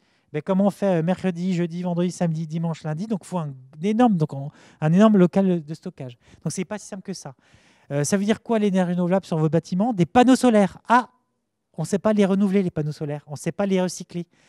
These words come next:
Donc en fait aujourd'hui, c'est bien pour l'énergie renouvelable, mais c'est pas du tout bien pour la partie du recyclage et du bas carbone. Et voire même, si vous faites des panneaux solaires pour faire l'électricité,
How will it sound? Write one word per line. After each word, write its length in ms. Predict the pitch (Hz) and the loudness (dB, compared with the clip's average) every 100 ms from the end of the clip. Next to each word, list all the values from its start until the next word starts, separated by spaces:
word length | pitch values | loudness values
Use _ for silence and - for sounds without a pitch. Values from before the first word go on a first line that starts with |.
| _ - | _ -12
Donc 120 | 160 | -8
en 60 | 175 | -8
fait 160 | 180 | -6
aujourd'hui, 500 | 180 165 165 190 254 - _ | -6 -8 -10 -10 -10 -14 _
c'est 180 | - 202 | -8 -6
bien 200 | 170 226 | -2 -2
pour 160 | 208 190 | -2 -4
l'énergie 340 | 180 175 156 | -4 -4 -4
renouvelable, 380 | 170 165 202 254 | -4 -4 -4 -6
mais 40 | |
c'est 160 | - 170 | -8 -8
pas 160 | - 220 | -6 -8
du 80 | |
tout 140 | 196 196 | -10 -12
bien 260 | 175 202 - _ _ _ | -10 -10 -12 _ _ _
pour 160 | - 190 | -12 -8
la 100 | 175 | -6
partie 280 | 170 - 190 | -8 -10 -6
du 100 | 185 | -4
recyclage 500 | 170 175 190 220 190 | -4 -6 -2 -2 0
et 60 | |
du 100 | 175 | -4
bas 140 | 180 170 | -4 -4
carbone. 380 | 165 143 131 - _ _ _ | -8 -10 -14 -16 _ _ _
Et 80 | 180 | -6
voire 200 | 170 208 | -4 -2
même, 220 | 208 226 | -2 -4
si 220 | 185 - 262 | -8 -8 -8
vous 60 | |
faites 180 | 220 254 | -6 -8
des 100 | 196 | -6
panneaux 240 | 214 202 | -6 -6
solaires 300 | 202 214 233 | -6 -6 -8
pour 120 | 202 - | -8 -8
faire 120 | 180 | -8
l'électricité, 600 | 175 185 - 170 175 | -6 -8 -8 -8 -10